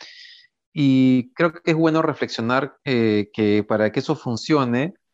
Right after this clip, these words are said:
digamos, uno puede seguir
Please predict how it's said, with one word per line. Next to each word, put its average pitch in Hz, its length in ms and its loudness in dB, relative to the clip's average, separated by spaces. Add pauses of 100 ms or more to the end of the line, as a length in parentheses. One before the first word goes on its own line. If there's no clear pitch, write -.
(600)
digamos, 123 360 0
uno 160 200 -4
puede 151 640 2
seguir 131 500 -2